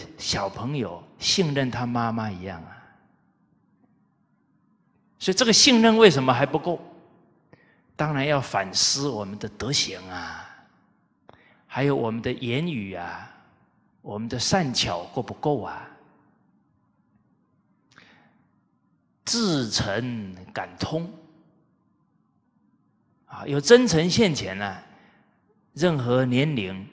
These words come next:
啊，任何行业，你都可以跟他很好的沟通。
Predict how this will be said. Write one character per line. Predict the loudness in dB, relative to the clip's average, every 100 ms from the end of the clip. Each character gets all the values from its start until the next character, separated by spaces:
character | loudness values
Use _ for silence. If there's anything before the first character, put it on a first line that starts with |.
| -20 -20 _ _ _ _ _ _ _ _ _ _ _ _
啊， | -18 -16 -16 -18 -20 _ _ _ _ _ _ _ _ _
任 | 2 2
何 | 4 2 4
行 | 4 2 4
业， | 2 0
你 | -8 -6
都 | -6
可 | -4
以 | -8
跟 | -6 -6
他 | -4
很 | -6 -6
好 | -8 -10
的 | -12
沟 | -14
通。 | -16